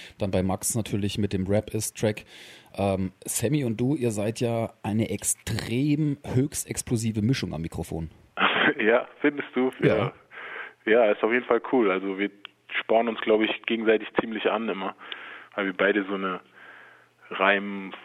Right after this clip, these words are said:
Speaker 2: Flow-, Technik-Freaks halt sind, so ein bisschen. Und ja, da ich bilde mir auch ein, so ein gewisses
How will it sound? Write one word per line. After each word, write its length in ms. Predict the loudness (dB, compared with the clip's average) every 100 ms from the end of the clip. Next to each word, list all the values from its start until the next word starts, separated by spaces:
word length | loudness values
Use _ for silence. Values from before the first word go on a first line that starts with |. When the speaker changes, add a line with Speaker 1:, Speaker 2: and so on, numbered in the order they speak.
| -2
Speaker 2:
Flow-, 600 | 4 6 6 4 0 -4
Technik-Freaks 720 | -2 -2 -2 -6 -4 -2 0 0
halt 200 | 0 0
sind, 240 | -2 -4
so 80 | -6
ein 60 | -8
bisschen. 300 | -6 -8 -8 -12 -20 -18 -20 -18 -8
Und 240 | -8 -8 -14 _ _ _ -2
ja, 240 | 2 2
da 200 | 2 0
ich 80 | 0 -4 -12 _ _ -20 -20
bilde 300 | -6 0 2
mir 120 | 2 2
auch 80 | 2
ein, 320 | 2 0 -4
so 40 | -4
ein 80 |
gewisses 380 | -2 0 0 -2